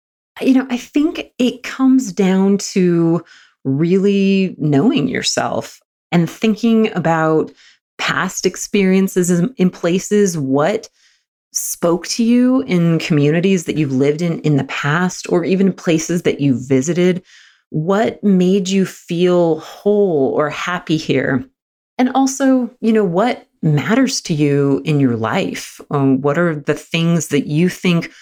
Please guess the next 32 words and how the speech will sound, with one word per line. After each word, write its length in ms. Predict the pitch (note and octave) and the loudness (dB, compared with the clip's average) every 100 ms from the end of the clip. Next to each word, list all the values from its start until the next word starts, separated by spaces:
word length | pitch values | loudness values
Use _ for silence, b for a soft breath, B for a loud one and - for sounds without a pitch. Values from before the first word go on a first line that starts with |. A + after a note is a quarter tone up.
| b b _ _ - | b b _ _ -2
are 120 | D#3 | 0
most 340 | D3+ D3 - | 2 2 0
important? 640 | C#3+ C3+ G3+ G3+ - B2 - | -2 -2 -2 0 0 0 -2
And 260 | A3+ - - | -4 -6 -6
it 100 | D#3+ | -2
really 300 | F#3+ F#3+ - | 0 0 0
isn't 300 | G3+ A#3 - | 0 0 -2
the 100 | D3 | -4
same 380 | - D#3 D#3 D3 | -2 0 0 0
for 280 | - D3 - | -2 -6 -4
everyone. 800 | E3+ A3+ F#3+ - - - - - _ _ - | -2 -2 -2 -4 -6 -8 -10 -16 _ _ -2
You 120 | D3+ | 2
know, 180 | C3+ D3 | 2 0
for, 380 | - C#3 C3 | -2 -2 -2
for 140 | - D#3 | -2 -4
some 180 | E3 D#3+ | -2 -2
people, 220 | D3+ D3+ | 0 0
it 60 | G#2+ | 0
might 240 | D3 C#3 | -2 0
be 340 | D#3 D3 C#3+ B B B B G3 | 2 2 0 B B B B -2
living 200 | G3+ G3 | 2 2
in 60 | |
a 40 | F3+ | 0
place 400 | - F#3 F#3 - | 0 0 -2 0
that 440 | E3 D3+ - - | 2 2 0 -4
has 640 | - - E3 D#3 D3 C#3 - | -6 -4 -2 -2 -4 -6 -2
lots 300 | D3+ C#3+ - | -2 -2 -4
of 80 | F3 | -4
opportunities 800 | D#3+ D#3 - D#3+ D#3+ D#3+ D3 - | -2 -4 -2 0 2 2 0 -2
for 280 | D3+ C#3 | 0 0
career 600 | C3 - A#2+ A#2+ E3 B3 - | -2 -2 -2 0 0 -2 -4
advancement. 760 | A3 A#3 A#3+ A#3+ C4 B3+ A#3+ | -2 0 0 0 2 2 0